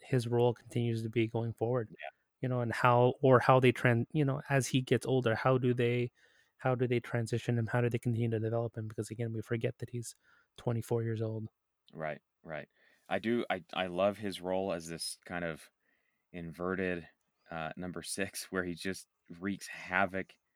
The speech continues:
Speaker 2: in the opponent's own defensive third with his, with his pressing ability and his pace. Um, like you said,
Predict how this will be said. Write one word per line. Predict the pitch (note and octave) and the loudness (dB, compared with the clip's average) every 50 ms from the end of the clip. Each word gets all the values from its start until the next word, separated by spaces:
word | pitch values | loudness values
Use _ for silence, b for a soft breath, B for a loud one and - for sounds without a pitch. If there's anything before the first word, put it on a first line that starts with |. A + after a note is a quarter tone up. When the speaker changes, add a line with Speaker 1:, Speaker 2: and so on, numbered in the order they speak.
| _ _ _ _ _ _ _ _ | _ _ _ _ _ _ _ _
Speaker 2:
in | F2+ E2+ | -8 -6
the | E2+ E2 | -6 -6
opponent's | D#2+ - - - F#2 F2+ F2+ F2 D#2+ - - _ | -8 -8 -8 -8 -8 -6 -6 -8 -10 -14 -14 _
own | D#2+ E2+ E2+ F2 F2+ F2 E2+ D#2+ - | -8 -6 -6 -6 -6 -6 -8 -10 -10
defensive | - E2 - F2+ F2 D#2+ - E2 - | -14 -14 -10 -10 -10 -8 -10 -14 -14
third | _ _ F2 E2+ E2+ E2 E2 E2 E2 - _ _ | _ _ -4 -2 -2 -2 -4 -6 -10 -18 _ _
with | E2 E2 D#2+ - | -16 -16 -14 -10
his, | E2 D#2+ D2+ C#2+ - - - _ | -8 -8 -8 -10 -12 -16 -18 _
with | - D#2+ - | -20 -16 -14
his | D2 D2 - | -14 -14 -14
pressing | _ - F2 D#2+ - - F2 E2 | _ -4 -4 -4 -4 -6 -10 -10
ability | D2+ - E2 D#2+ D#2 D#2+ D#2 D#2 D2+ | -8 -8 -6 -6 -6 -6 -8 -8 -10
and | C#2 | -12
his | C#2+ - | -14 -18
pace. | _ - E2 D#2+ D#2+ D#2 D2 - _ _ _ _ _ _ _ _ _ _ _ _ _ _ | _ -10 -8 -8 -6 -8 -10 -16 _ _ _ _ _ _ _ _ _ _ _ _ _ _
Um, | D#2 D#2 D2+ D2 D2 C#2+ C#2+ C#2 C#2 - _ _ _ _ _ _ _ _ _ _ _ | -14 -12 -12 -10 -10 -12 -12 -14 -16 -18 _ _ _ _ _ _ _ _ _ _ _
like | - E2 - | -8 -8 -6
you | - F#2 | -8 -8
said, | E2+ - - F2+ F2 E2+ D#2+ | -8 -4 0 0 0 2 0